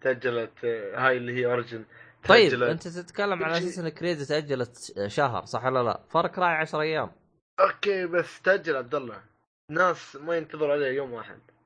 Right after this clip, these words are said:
Speaker 2: عادي،
Speaker 1: إلا عشر
Speaker 2: أنا،
Speaker 1: أيام.
Speaker 2: أنا عادي،
Speaker 1: ولا
Speaker 2: مي
Speaker 1: هذيك
Speaker 2: فارقة
Speaker 1: أساس
Speaker 2: معاي.
Speaker 1: كريد.
Speaker 2: أصلًا أ-، أصلًا شو، يعني، أتكلم عن نفسي أنا، أنا مي فارقة، طالما إن أنت جبت الترجمة مي فارقة معاي،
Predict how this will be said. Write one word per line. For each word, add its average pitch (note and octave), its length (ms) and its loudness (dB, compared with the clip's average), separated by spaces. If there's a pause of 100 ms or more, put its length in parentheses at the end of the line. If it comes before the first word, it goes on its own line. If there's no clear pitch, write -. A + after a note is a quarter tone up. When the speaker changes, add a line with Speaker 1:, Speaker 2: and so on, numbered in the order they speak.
(340)
Speaker 2:
عادي، F3 320 4
Speaker 1:
إلا - 0 -
عشر A#2 160 -2
Speaker 2:
أنا، C#3+ 280 0
Speaker 1:
أيام. C3 80 -2
Speaker 2:
أنا F3 280 0
عادي، D#3 280 0
Speaker 1:
ولا C3+ 120 6
Speaker 2:
مي C#3 60 8
Speaker 1:
هذيك D3+ 140 0
Speaker 2:
فارقة C#3+ 240 0
Speaker 1:
أساس A#2+ 120 -2
Speaker 2:
معاي. G2 200 -4
Speaker 1:
كريد. C#3+ 140 2
Speaker 2:
أصلًا D#3 340 0
أ-، D#3+ 340 -2
أصلًا D3+ 360 -6 (300)
شو، F3+ 140 0
يعني، C#3+ 220 4
أتكلم E3 280 0
عن E3+ 200 0
نفسي E3+ 380 -4
أنا، F#3 300 -2 (420)
أنا G3 160 4
مي B3 160 0
فارقة، A2 380 0
طالما E3+ 360 0
إن F3+ 100 -4
أنت F3+ 220 -6
جبت F3 160 -4
الترجمة F#3 500 0
مي F#3 120 -4
فارقة D3 320 -2
معاي، G#2+ 340 -2